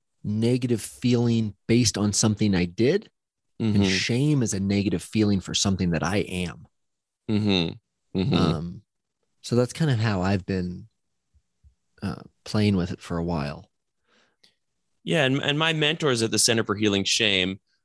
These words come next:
Speaker 2: would say that rather than calling it guilt and shame,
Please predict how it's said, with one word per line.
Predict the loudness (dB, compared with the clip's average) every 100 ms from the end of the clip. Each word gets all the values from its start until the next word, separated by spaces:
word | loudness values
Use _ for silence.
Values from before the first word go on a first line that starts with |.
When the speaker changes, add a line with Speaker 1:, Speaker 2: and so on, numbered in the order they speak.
| _ 0
Speaker 2:
would | 2 2
say | 0 0 0 0 0
that | -2 -4 _
rather | -2 2 2 0
than | -2
calling | 0 0 0
it | -4
guilt | 0 0 0
and | -4
shame, | -2 0 0 -2 -6